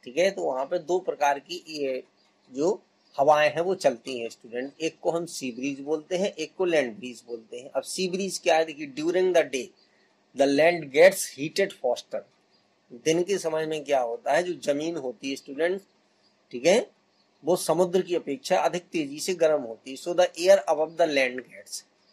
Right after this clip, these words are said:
ठीक है, तो इसलिए जमीन के पास से जो हवाएं होती हैं, ठीक है, वो ऊपर की ओर उठती हैं गर्म होने के कारण। ठीक है, and rises up and cool air from the sea,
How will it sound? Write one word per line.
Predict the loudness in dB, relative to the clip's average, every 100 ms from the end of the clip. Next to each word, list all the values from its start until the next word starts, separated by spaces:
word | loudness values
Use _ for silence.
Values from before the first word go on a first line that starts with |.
| -20
ठीक | 0
है, | 0 0 _ _ _ _ _ -14
तो |
इसलिए | -10 -8 -4 0 0
जमीन | 0 0 0 -2
के | -2
पास | 0 0 -2
से | -10 -18 _ _ _
जो | -8
हवाएं | 0 2 4 2
होती | -2 -8 -16
हैं, | -20 _ _ _ _ _ _ _ _ _ -20
ठीक | -6 2
है, | 4
वो | 4
ऊपर | 4 4 4
की | 4
ओर | 4 4
उठती | 0 _ -14
हैं | -12 -16 -8
गर्म | 4 4 4
होने | 2 -2 -2
के | -8
कारण। | -14 -14 -16 -20 _ _ _ _ _ -8
ठीक | 2
है, | 4
and | 4 2 2
rises | 2 4 0 0 0
up | 0 0
and | -4 -6 -12 _ _ _ _ _ 0
cool | 4 4 2
air | 2 2
from | 2 0 0 2
the | 0
sea, | -2 -16